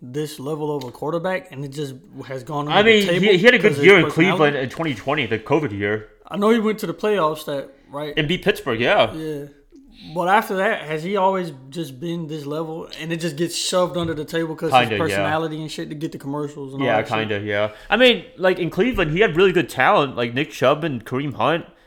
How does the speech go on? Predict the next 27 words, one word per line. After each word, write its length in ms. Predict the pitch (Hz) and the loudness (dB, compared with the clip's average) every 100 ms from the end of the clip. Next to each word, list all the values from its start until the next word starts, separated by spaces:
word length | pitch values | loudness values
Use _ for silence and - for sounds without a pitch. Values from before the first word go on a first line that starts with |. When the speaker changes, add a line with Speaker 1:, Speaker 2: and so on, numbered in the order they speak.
| _ _ - | _ _ -6
Speaker 2:
And 300 | 123 123 117 - | -2 0 -2 0
I 60 | |
think 160 | 147 127 | 0 2
Jarvis 280 | 139 135 - | 2 2 0
Landry 380 | 143 127 120 | -2 0 -2
was 260 | 110 110 110 | -4 -4 -2
there 160 | 113 110 | 0 0
too 260 | - 139 | -2 -4
in 60 | 113 | -4
twenty 220 | - 127 | -6 -8
twenty-one, 520 | - 120 101 113 127 | -6 -6 -4 -4 -4
but 120 | 101 214 | -2 -2
Speaker 1:
And 60 | |
he 100 | 214 190 | 0 0
had 120 | 170 | 4
Speaker 2:
he 60 | |
Speaker 1:
Odell. 140 | 196 262 | 10 12
Speaker 2:
was 80 | - | 12
hurt. 240 | 180 185 | 8 8
I'll, 260 | 139 147 151 | 8 6 4
I'll 80 | 147 | 2
give 160 | 143 143 | 0 0
him 60 | |
that. 120 | 110 110 | 0 0
He 80 | |
was 240 | 120 131 131 | 2 2 2
hurt. 320 | 120 107 - | 0 -2 -4